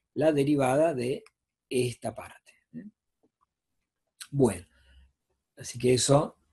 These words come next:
entonces tenemos dos ejemplitos de, eh, de aplicación de regla de la cadena. Fíjense que no tiene nada que ver esto que vemos, la de arriba con la de abajo, ¿no? O sea,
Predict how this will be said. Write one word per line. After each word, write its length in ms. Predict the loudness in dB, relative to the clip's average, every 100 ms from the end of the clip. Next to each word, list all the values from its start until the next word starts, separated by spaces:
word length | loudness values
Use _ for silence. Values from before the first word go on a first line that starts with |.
| _ -8 -8 -2
entonces 440 | 0 2 4 6
tenemos 640 | 6 6 6 4 0 -8 _ _ -12
dos 280 | 4 6 6
ejemplitos 680 | 6 4 8 8 10 10 10
de, 340 | 10 8 4 -4 _ _ _ -4
eh, 460 | 2 4 6 4 0 -2 -6 -10 _ _
de 160 | 6 6
aplicación 680 | 8 8 8 8 10 10
de 100 | 8
regla 340 | 8 6 6 4
de 80 |
la 120 | 4 0
cadena. 340 | -4 -6 -14
Fíjense 480 | -6 2 2 6 4
que 340 | 6 4 4 -4 _ _ _
no 580 | -4 0 2 2 2 0 4
tiene 520 | 4 4 0 0 2
nada 260 | 4 4
que 100 | 6
ver 320 | 8 8 6 -4 _ _ _ _ _ _ _ _ _ _ _ -20 -8
esto 260 | -6 -2 2
que 120 | 4
vemos, 360 | 4 2 -4 _ -20 _ _ _ -2
la 180 | 0
de 100 | 2
arriba 380 | 2 6 10 10
con 140 | 8 2
la 80 |
de 60 | 6
abajo, 360 | 6 6 0 -8
¿no? 100 | -8
O 40 |
sea, 320 | -4 -2 -4